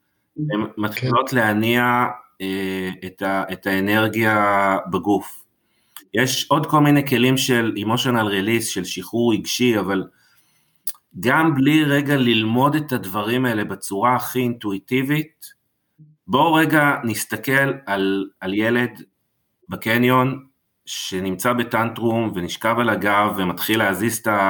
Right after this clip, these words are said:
Speaker 2: הידיים ואת הרגליים, ונמצא באיזשהו תסכול נורא נורא גדול. הוא מאוד רוצה משהו, אבל המציאות שונה מהרצון שלו. ומה שהילד הזה עושה, הוא לא דופק חשבון לאף אחד,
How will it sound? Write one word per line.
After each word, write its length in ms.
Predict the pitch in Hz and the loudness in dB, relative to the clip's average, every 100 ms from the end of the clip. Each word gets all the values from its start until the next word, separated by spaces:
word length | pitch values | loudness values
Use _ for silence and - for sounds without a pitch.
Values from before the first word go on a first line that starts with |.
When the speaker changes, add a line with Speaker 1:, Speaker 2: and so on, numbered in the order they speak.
| 92 90 90 95 92 | 2 0 -2 -4 -8
Speaker 2:
הידיים 500 | 90 95 92 110 104 | -4 -4 0 0 0
ואת 140 | 98 | -2
הרגליים, 640 | 90 85 95 107 117 120 123 - - - - - - | -4 -4 0 2 2 0 -4 -20 -20 -20 -20 -20 -4
ונמצא 400 | 101 113 113 175 | 0 0 2 2
באיזשהו 540 | 160 151 156 156 143 131 | 4 4 4 4 2 2
תסכול 480 | 131 - - 156 156 | 0 -4 0 2 4
נורא 280 | 131 117 123 | 4 2 2
נורא 280 | 131 117 113 | 2 2 0
גדול. 420 | 104 92 95 92 | -2 -2 -4 -4
הוא 100 | 98 101 | -6 -8
מאוד 320 | - 143 147 | -2 0 2
רוצה 340 | 127 127 123 | 0 -2 -2
משהו, 720 | 110 107 104 - 123 156 - _ _ _ _ - | 0 0 -2 -2 -2 -2 -6 _ _ _ _ -8
אבל 220 | 98 104 | -2 0
המציאות 760 | 110 107 - 131 160 175 - - - _ _ | 0 -2 -2 0 2 0 -6 -20 -20 _ _
שונה 480 | - - 110 113 131 | -12 -6 -2 0 2
מהרצון 600 | 131 107 98 95 107 101 | 2 2 0 -2 -2 -2
שלו. 300 | - 90 85 - _ _ _ _ _ _ - - - | -2 -4 -6 -10 _ _ _ _ _ _ -20 -20 -4
ומה 240 | 95 139 | 0 2
שהילד 500 | 165 160 143 156 170 | 2 2 4 4 4
הזה 220 | 131 104 110 | 2 0 0
עושה, 320 | 107 - 113 | 0 0 0
הוא 100 | 113 | 2
לא 100 | 135 | 2
דופק 240 | 156 151 | 0 -2
חשבון 420 | 147 131 117 127 | -2 -4 2 2
לאף 320 | 127 104 104 110 | 4 2 -2 -6
אחד, 340 | - 87 92 | -6 -4 -4